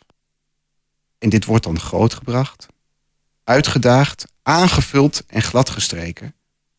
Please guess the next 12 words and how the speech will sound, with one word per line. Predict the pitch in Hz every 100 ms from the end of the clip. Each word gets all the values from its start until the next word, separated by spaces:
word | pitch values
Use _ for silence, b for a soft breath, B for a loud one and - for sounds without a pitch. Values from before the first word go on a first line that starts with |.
| _ _ _ _ _ _ _ _ _ -
Wij | 156
lopen | 143 151 147 120
schade | - - 147 110
op. | 80 85 - - _ _ _ _ _ _ _ _ _
Van | - 98
het | 92
lopen, | 90 98 - - _ _ _ _ _
rennen, | - - 104 113 139 - _ _ _ _ _ _ _
door | - 101
stil | - 143 160
te | -
staan | - 135 143 160 175